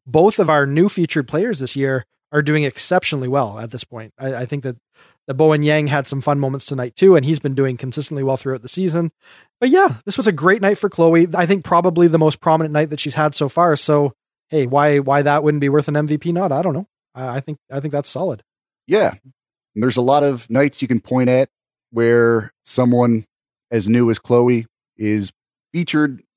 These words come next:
Speaker 2: pretty much as a glorified extra.
Speaker 1: Yeah.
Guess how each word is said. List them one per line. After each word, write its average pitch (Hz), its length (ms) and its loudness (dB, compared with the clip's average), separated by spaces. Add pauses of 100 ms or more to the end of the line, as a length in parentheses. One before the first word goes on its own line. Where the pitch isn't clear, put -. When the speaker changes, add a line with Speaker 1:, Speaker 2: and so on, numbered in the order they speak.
(120)
Speaker 2:
pretty 131 120 0
much 117 300 0
as 107 160 0
a 101 80 -4
glorified 104 580 -2
extra. 92 380 -8 (460)
Speaker 1:
Yeah. 233 160 -4